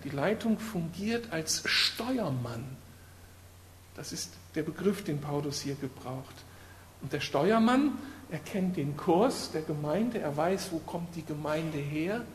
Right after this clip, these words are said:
Er sieht den roten Faden, der vor Jahren und Jahrzehnten angefangen wurde zu knüpfen. Und die Leitung knüpft diesen roten Faden weiter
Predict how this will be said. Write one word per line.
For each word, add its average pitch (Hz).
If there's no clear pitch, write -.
Er 165
sieht 202
den 190
roten 190
Faden, 226
der 180
vor 185
Jahren 226
und 208
Jahrzehnten 233
angefangen 208
wurde 202
zu 190
knüpfen. 220
Und 160
die 165
Leitung 202
knüpft -
diesen 202
roten 185
Faden 196
weiter 214